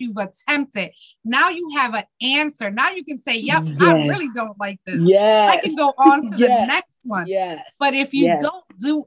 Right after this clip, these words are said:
Speaker 1: anything,
Speaker 2: Yes.
Speaker 1: nothing will happen.
Speaker 2: Yes. Yes.
Speaker 1: Nothing will happen. Oh my
Speaker 2: Yes.
Speaker 1: God. So what do you
Speaker 2: Yes.
Speaker 1: have going on? 'Cause you're not even in Chicago right now. You're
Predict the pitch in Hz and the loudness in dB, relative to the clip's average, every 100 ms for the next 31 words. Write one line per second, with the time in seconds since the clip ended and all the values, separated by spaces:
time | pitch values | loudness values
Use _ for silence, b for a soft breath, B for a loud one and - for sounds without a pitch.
0 | - 262 330 403 415 415 415 - _ _ | -4 -2 -2 -4 -4 -4 -6 -16 _ _
1 | 220 220 277 392 - 359 339 277 262 262 | -4 0 2 0 -6 -4 -2 -2 -2 -6
2 | 262 _ 302 370 453 247 175 - _ _ | -8 _ -6 -6 -6 -12 -14 -20 _ _
3 | _ 160 170 151 - - - - _ _ | _ -4 -2 -2 -8 -20 -20 -20 _ _
4 | _ _ 151 - 339 - 311 262 226 208 | _ _ 0 2 2 -2 -12 -10 -8 -6
5 | 208 180 180 165 _ _ - 277 285 240 | -6 -6 -10 -20 _ _ -6 -4 -2 0
6 | 175 147 - - 220 214 339 494 494 339 | 0 0 -6 -12 -10 -6 -4 -4 -6 -4
7 | 294 254 240 254 247 240 247 254 262 427 | -2 -2 -4 -4 0 0 -2 -6 -8 -6
8 | 466 359 302 269 254 233 226 _ - 349 | -2 -2 -2 -6 -6 -8 -10 _ -6 -6
9 | 440 - 269 240 214 202 208 208 208 220 | -6 -10 -6 -2 -2 -2 -2 -2 -4 -4
10 | 214 214 220 247 403 | -2 -2 -4 -6 -6